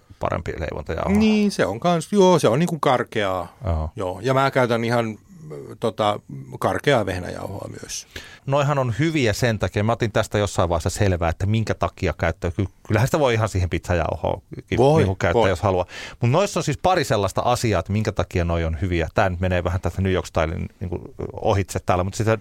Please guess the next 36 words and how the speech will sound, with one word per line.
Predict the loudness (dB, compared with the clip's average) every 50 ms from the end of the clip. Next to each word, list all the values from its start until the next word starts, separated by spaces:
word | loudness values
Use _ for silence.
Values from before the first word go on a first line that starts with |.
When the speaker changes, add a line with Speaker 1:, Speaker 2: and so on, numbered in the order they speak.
| 0 0
Speaker 1:
durumia | 2 2 2 2 0 0 -2 0
tai | 0 0 0 0
tota | -2 -4 -4 0
semolaa, | 0 0 2 2 2 2 0
niitä | 0 0 0 0
on | 0 2
hyvä | 0 0
käyttää | 0 0 -2 -2 0 0 0 2 2
leivontaa | 2 0 0 -2 -2 -2 -2 -2 0
parista | 0 0 0 0 -2 -4
syystä, | -4 -4 -6 -4 -6 -8 -8 -8 -14 -18 -18 -8 -2 -2
josta | 0 0 0
yksi | 0 0 0 0 0 0
on | 0 2
se, | 2 0 0 0 -4 -12 -20 -20 -20 -4 -2
että | -2 -2 0 0 0 0 0 0
ne | 0 0 0 0 -2 -4 -2 0
vähän | 2 2 2 2 0 -4 -6 -12 -2 0
paremmin | 2 4 4 2 0 -2 -2
siinä | 0 2 2 2
leivontavaiheessa | 2 2 0 -2 -2 -2 -2 0 0 2 0 0 -2 -2 -2
imee | -2 0 0 0 0
kosteutta, | 0 -2 -4 -4 -6 -8 -8 -8 -8 _ -6 -6
että | -6 -4 -4 -2
jos | -2 -2 -4 -2
sieltä | -4 -4 -2 -2 -2
Speaker 2:
Mm. | -2
Speaker 1:
tota | -2 0 0 0 0 0 -2 -2 -2
on | -2 0 0 -2 -4 -4
tulossa | -2 0 0 0 0 -2 -6 -2 0
tomaattikastikkeet | 0 2 2 2 0 -2 -2 -2 -2 -2 -2 -4 -8 -8 -4 -2 -2 -2 -2 -2 _
tai | 0 2 2 2 0 -2 -6 -12 -6 -4
oikein | -4 -4 -2 -2 -4 -4 -4 -6 -12 -18 -20 -20 -8 -4
vetiset | -4 -4 -4 -4 -6 -4 -2
mozzarellat | -2 -2 -2 -2 -2 -2 0 0 -2 0 2
läpitte, | 2 2 2 0 -4 -6 -6 _ -8 -8